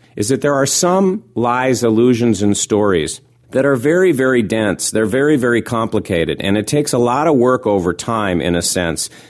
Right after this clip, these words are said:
to deconstruct them and be able to experience the truth that's hiding behind them, behind this very dense, very solid creation that I call lie, illusion, and story. But there are other lies, illusions, and stories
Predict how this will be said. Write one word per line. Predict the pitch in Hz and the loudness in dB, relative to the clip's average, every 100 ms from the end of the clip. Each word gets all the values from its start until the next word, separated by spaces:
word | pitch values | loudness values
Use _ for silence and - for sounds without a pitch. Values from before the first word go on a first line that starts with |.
| _ | _
to | - | -4
deconstruct | 95 139 147 123 - - 120 120 - | 0 0 0 0 -2 0 -2 -4 -6
them | 87 76 69 - _ - _ _ | -4 -4 -6 -10 _ -20 _ _
and | 104 107 107 | -6 -2 0
be | 120 127 | 2 2
able | 139 135 131 | 2 0 0
to | 131 113 | 2 0
experience | - - 120 123 117 101 | 0 -2 0 2 2 0
the | - 92 | -2 -6
truth | - 127 117 98 - | -4 0 2 2 0
that's | - 95 - | -4 -4 -4
hiding | 110 104 101 98 | -4 -2 0 0
behind | 87 92 104 104 92 | -2 -4 -2 0 0
them, | 82 65 - - | 0 -4 -10 -8
behind | 104 113 120 117 | -6 -2 0 2
this | 107 | 2
very | 95 117 117 | 0 0 2
dense, | 101 87 110 104 98 | 0 0 0 0 -2
very | - 101 98 | -2 0 2
solid | - 104 95 95 87 92 | 0 -2 0 0 -2 -4
creation | - 90 92 110 - 85 95 | -4 0 0 0 -4 -8 -8
that | - | -6
I | 87 90 | -4 -6
call | - 95 90 | -4 -2 0
lie, | 90 90 | 0 0
illusion, | 90 87 90 87 90 | 0 0 0 -2 -4
and | 82 | -4
story. | - 95 92 80 - - _ | -4 -2 0 -2 -6 -16 _
But | 151 | -2
there | 151 | 0
are | 160 | -2
other | 175 196 214 | 0 0 2
lies, | 143 117 120 117 | 2 2 0 0
illusions, | 117 113 117 107 110 98 | 2 2 2 2 0 0
and | 104 | 0
stories | - - 107 107 95 82 - | -2 -2 0 2 2 0 -4